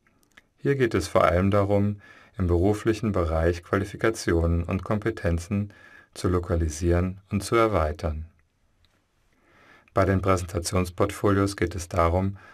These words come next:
Werbung für sich selbst oder für eine Firma zu machen. Der Begriff des Portfolios wird im Bereich des Grafikdesigns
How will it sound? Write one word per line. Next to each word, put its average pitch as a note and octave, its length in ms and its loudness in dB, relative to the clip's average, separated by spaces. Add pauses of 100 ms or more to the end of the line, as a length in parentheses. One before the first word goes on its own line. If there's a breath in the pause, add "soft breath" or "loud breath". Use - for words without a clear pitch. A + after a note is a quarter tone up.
(180 loud breath)
Werbung F#2+ 480 2
für A#2 180 0
sich A2+ 160 2
selbst - 640 0 (240 soft breath)
oder G2+ 180 0
für A2 180 2
eine A2 160 0
Firma E2 320 0
zu - 140 -4
machen. D#2+ 400 -4 (880)
Der G2+ 60 -4
Begriff G#2+ 360 0
des - 160 -8
Portfolios F#2+ 800 -2
wird G#2 160 -2
im B2 100 -2
Bereich F2 520 0
des - 180 -14
Grafikdesigns F#2 960 -4